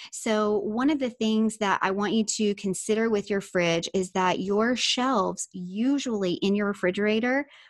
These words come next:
are movable. So if you happen to move into a place that had an existing fridge, whether you're renting or you bought it, and there was already a lovely refrigerator there,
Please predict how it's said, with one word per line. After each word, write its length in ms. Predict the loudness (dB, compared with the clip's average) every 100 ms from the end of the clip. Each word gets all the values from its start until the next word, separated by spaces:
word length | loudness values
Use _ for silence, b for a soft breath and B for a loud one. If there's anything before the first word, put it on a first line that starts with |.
| B _ _ -2
are 180 | 0 2
movable. 720 | 0 2 0 0 -2 -2 -4 _ _ b b b
So 400 | -2 0 0 0
if 200 | 0 0 0
you 360 | -2 0 0 0
happen 400 | 0 0 0 -2 -2 0
to 380 | 0 2 0 0
move 260 | 0 2
into 260 | 0 0 -2
a 40 |
place 320 | 0 -2 0
that 120 | -2 -2
had 220 | 0 0
an 120 | 2
existing 540 | 0 -2 -4 -2 -6
fridge, 440 | -4 -2 0 -2 0
whether 220 | 0 2
you're 160 | 0 0
renting 400 | -2 0 -2 0
or 160 | 0
you 100 | 0
bought 240 | 0 -2 -2
it, 160 | -4 -8 B B B B
and 160 | 0
there 140 | 2 0
was 160 | -2
already 440 | -2 0 2 2 0
a 60 |
lovely 380 | 0 0 2 0
refrigerator 640 | 0 -2 -2 0 0 0
there, 320 | 0 0 -2